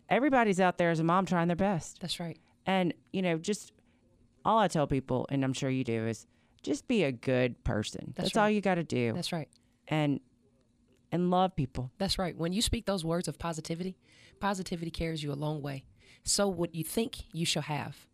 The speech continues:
Speaker 2: And what you have is because of what you thought. If you can think about positivity,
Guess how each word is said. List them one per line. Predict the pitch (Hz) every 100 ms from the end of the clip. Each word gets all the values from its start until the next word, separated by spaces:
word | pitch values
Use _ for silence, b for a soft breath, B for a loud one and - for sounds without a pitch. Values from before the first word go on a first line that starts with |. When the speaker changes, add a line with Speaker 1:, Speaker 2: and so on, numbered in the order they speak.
| _
Speaker 2:
And | 151 143
what | 151 165
you |
have | 147 202 156
is | 143
because | 156 160
of | 151
what | 139 147
you | -
thought. | - 156 - B B B
If | 151 151
you | 208
can | 240
think | 185 - 170 - - _ _ _ -
about | 143 -
positivity, | - 185 170 170 - -